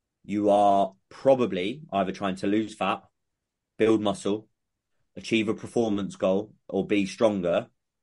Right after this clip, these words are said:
So really, I would be saying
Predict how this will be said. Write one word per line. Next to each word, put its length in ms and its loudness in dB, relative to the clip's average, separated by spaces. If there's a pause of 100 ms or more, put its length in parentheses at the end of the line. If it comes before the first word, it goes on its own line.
(160)
So 180 -2
really, 760 0 (1120)
I 140 6
would 160 2
be 120 0
saying 360 -2